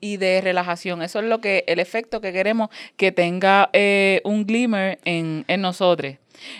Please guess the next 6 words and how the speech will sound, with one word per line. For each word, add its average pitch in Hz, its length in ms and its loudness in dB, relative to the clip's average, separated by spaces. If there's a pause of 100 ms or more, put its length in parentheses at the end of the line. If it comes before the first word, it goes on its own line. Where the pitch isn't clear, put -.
Eh, 196 800 4 (240)
recuerda 208 840 4 (100)
que 190 460 2
al 196 180 2
igual 185 400 4
que, 226 840 0